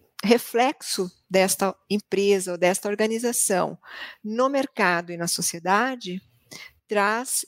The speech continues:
é, respostas positivas, impactos positivos pra ela. Vamos dar um exemplo, ah, é, bem atual. É, a empresa que tem uma grande produção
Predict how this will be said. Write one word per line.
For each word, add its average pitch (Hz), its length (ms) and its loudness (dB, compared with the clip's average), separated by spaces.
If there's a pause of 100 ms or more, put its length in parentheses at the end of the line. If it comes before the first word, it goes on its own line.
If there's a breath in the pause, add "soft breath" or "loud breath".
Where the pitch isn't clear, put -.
é, 214 580 0
respostas 233 840 0
positivas, 226 1000 2
impactos 196 640 -2
positivos 226 680 0
pra 220 160 0
ela. 180 280 0 (120)
Vamos 262 320 4
dar 240 120 2
um 240 60 0
exemplo, 240 420 -2 (420)
ah, 202 420 2
é, 202 200 2
bem 214 240 4
atual. 226 520 2 (520 loud breath)
É, 180 680 0 (1000)
a 190 120 2
empresa 226 540 0
que - 140 -16
tem 196 260 2
uma 185 200 -4
grande 180 340 0
produção 233 760 -2